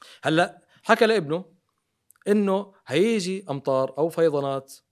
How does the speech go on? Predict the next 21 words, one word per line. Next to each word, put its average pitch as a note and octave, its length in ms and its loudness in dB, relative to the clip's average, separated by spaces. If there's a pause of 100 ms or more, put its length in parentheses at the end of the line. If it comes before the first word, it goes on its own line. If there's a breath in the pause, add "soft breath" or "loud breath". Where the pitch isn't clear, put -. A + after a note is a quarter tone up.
(160)
وهاي F3+ 200 -2
السفينة F3+ 360 -6
هي D#3+ 180 -4
اللي C#3 160 -6
هنت-، D3 200 -12
هتنقذنا. A2 540 -10 (240)
فهلأ A3 220 -4
ابنه A#3+ 200 -4
بده G#3+ 200 0
يطلع G3+ 280 -2
على D3+ 60 -4
السفينة. D3 440 -8
"ما C3 120 -14
هو D3+ 120 -10
يابا D3+ 240 -6
اسمع، G2+ 280 -14
ما A2 100 -16
هو B2+ 360 -16
مزبوط C#3+ 420 -4
كلامك B2+ 300 -6
صح. - 380 -12